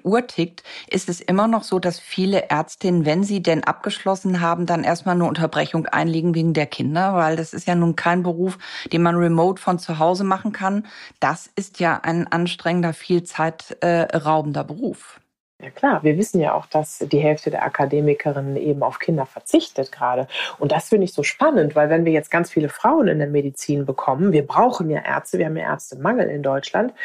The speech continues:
Speaker 2: dann werden die hoffentlich auch neue Bedingungen für sich einfordern, nämlich dass eine gute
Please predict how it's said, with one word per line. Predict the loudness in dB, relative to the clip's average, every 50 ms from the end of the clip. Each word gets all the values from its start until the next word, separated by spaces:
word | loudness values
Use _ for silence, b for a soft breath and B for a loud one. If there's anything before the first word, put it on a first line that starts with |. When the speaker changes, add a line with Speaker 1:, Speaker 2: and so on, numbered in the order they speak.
| B B B B B B B _
Speaker 2:
dann | 2 4 4 4 4 4
werden | 6 6 6 6 4 4 2 2
die | 2 2 2 2 2 2 2
hoffentlich | 2 0 2 0 -4 0 2 2 2 2 0
auch | -4 -2
neue | 0 0 0 0 0 -2
Bedingungen | 0 0 2 4 4 4 4 4 4 4
für | 2 4 2 2
sich | 2 2 0 -2 0
einfordern, | 0 0 -2 -2 0 0 0 2 2 0 0 2 2
nämlich | 4 4 4 4 2 2 2
dass | 0 0 0 0
eine | -2 -2 -2 -2
gute | 2 2 2 2 2 4 4 4 4 4 2